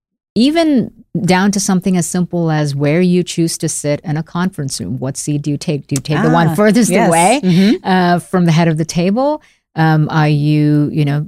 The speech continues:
Speaker 1: uh, really speaking up in a way
Speaker 2: Mm-hmm.
Speaker 1: that commands attention?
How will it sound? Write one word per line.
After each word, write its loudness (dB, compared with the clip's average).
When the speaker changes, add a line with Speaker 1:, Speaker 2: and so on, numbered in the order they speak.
Speaker 1:
uh, -2
really 0
speaking -4
up -6
in -2
a -2
way 2
Speaker 2:
Mm-hmm. 2
Speaker 1:
that -6
commands -6
attention? -4